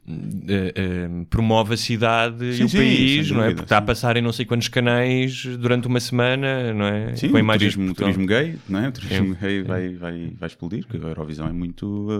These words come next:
Speaker 2: eh, acarinhada pelos,
Speaker 1: Sim,
Speaker 2: pelos
Speaker 1: sim.
Speaker 2: homossexuais.
Speaker 1: Sim, sim.
Speaker 2: E, e acho bem, acho que
Speaker 1: É
Speaker 2: sim.
Speaker 1: mais ou menos como o Burning Man dos, da malta que gosta de drogas químicas e música techno.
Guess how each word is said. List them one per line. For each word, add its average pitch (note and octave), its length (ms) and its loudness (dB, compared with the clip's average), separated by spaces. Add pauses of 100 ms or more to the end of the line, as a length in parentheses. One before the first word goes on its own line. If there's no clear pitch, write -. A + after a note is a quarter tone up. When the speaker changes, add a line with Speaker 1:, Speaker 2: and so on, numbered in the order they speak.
(260)
Speaker 2:
eh, - 20 -6
acarinhada G#2 460 0
pelos, A2+ 280 -8
Speaker 1:
Sim, A2+ 220 -8
Speaker 2:
pelos G#2 160 2
Speaker 1:
sim. A2 60 0
Speaker 2:
homossexuais. B2+ 540 -4
Speaker 1:
Sim, A2+ 140 -8
sim. G#2 160 -12 (640)
Speaker 2:
E, F2 220 -2 (920)
e - 60 -8
acho - 160 -16
bem, E2+ 120 -12 (100)
acho - 160 -12
que - 80 -2
Speaker 1:
É - 20 4
Speaker 2:
sim. C#3 60 4
Speaker 1:
mais D3+ 140 6
ou C#3 60 2
menos C3 180 2
como A#2+ 220 2
o A2 40 2
Burning A2+ 380 4
Man G#2 480 4
dos, F#2+ 540 -2
da G2 120 0
malta G2 240 0
que F2+ 60 -8
gosta F#2+ 240 -4
de F#2 40 -6
drogas F2+ 300 -4
químicas F2+ 400 -2
e F#2 40 -2
música F2+ 300 -4
techno. - 360 -8